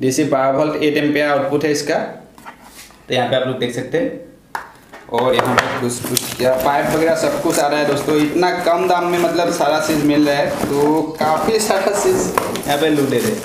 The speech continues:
और बॉक्स हो गया खाली, तो इसको साइड कर देते हैं। और ये रहा, ये अपने कार से आप लोग लगा सकते हैं, जो चार्जर वाला पॉइंट है वहाँ से आप लोग इसको यूज़ करके चला सकते हैं। और ये है पावर केबल साथ में दिया गया है,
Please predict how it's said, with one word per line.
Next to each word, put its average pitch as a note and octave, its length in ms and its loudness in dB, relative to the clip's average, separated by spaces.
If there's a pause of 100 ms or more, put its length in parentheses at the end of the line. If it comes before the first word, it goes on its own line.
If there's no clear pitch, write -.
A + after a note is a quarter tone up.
(800)
और C3+ 200 -2
बॉक्स C3 220 0
हो B2+ 80 0
गया B2+ 200 0
खाली, B2+ 320 0 (180)
तो A#2 80 -2
इसको A#2 240 -6
साइड A#2+ 300 -2
कर E3+ 140 2
देते - 220 0
हैं। - 760 -2
और B2+ 200 0
ये C#3 220 4
रहा, D#3 320 2 (540)
ये C#3 120 0
अपने D3+ 300 2
कार D3 300 0
से D#3+ 80 2
आप D3+ 160 0
लोग D#3+ 100 2
लगा D3 180 2
सकते D3 240 0
हैं, D3+ 60 0
जो D#3 100 0
चार्जर C3 360 0
वाला C#3+ 240 2
पॉइंट C#3 260 0
है D3+ 80 0
वहाँ C3 220 0
से C#3 80 0
आप C#3 180 -2
लोग C#3+ 160 -2
इसको C3 200 -4
यूज़ C3 240 -2
करके C#3+ 220 -4 (800)
चला C#3 260 2
सकते D#3 260 -2
हैं। D#3+ 60 2
और D3 140 0
ये C3+ 100 2
है D3 200 0
पावर C#3+ 320 0
केबल D#3+ 280 2 (180)
साथ B2+ 240 0
में C#3+ 140 2
दिया C#3+ 160 2
गया C#3+ 200 0
है, D3 120 -2